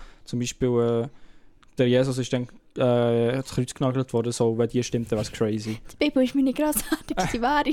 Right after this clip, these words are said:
Speaker 1: Ja, ja,
Speaker 2: Er-,
Speaker 1: so
Speaker 2: äh,
Speaker 1: etwas.
Speaker 2: Geschichte.
Speaker 1: Nein, einfach so, wirklich eine Geschichte, wo, wo du auch ein bisschen Bezug dazu hast. Das wär, finde ich schon interessant.
Speaker 2: Ja, also halt zu dieser Geschichte habe ich auch keinen Bezug, der hat das halt einfach erzählt, so.
Speaker 1: Ja, aber du hast
Speaker 2: Kann ich
Speaker 1: erlebt,
Speaker 2: nicht.
Speaker 1: wie der Typ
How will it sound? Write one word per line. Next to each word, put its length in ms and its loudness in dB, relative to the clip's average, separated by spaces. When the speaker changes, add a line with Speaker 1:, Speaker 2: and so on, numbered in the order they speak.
Speaker 1:
Ja, 180 2
ja, 200 4
Speaker 2:
Er-, 100 0
Speaker 1:
so 140 -4
Speaker 2:
äh, 40 -2
Speaker 1:
etwas. 280 -4
Speaker 2:
Geschichte. 180 -8
Speaker 1:
Nein, 120 2
einfach 120 -2
so, 160 2
wirklich 400 0
eine 60 0
Geschichte, 340 -2
wo, 120 0
wo 100 0
du 160 2
auch 40 6
ein 60 -2
bisschen 180 -2
Bezug 380 -2
dazu 240 -6
hast. 120 -6
Das 140 -8
wär, 140 -2
finde 180 0
ich 60 -4
schon 80 2
interessant. 420 -2
Speaker 2:
Ja, 100 -4
also 180 2
halt 160 2
zu 60 2
dieser 180 2
Geschichte 320 0
habe 80 0
ich 60 0
auch 40 -4
keinen 160 -2
Bezug, 420 -4
der 100 -4
hat 100 -12
das 60 -8
halt 120 -4
einfach 200 -8
erzählt, 440 -8
so. 220 -14
Speaker 1:
Ja, 80 4
aber 100 0
du 120 2
hast 120 2
Speaker 2:
Kann 100 2
ich 60 0
Speaker 1:
erlebt, 340 0
Speaker 2:
nicht. 140 -4
Speaker 1:
wie 80 0
der 280 0
Typ 180 2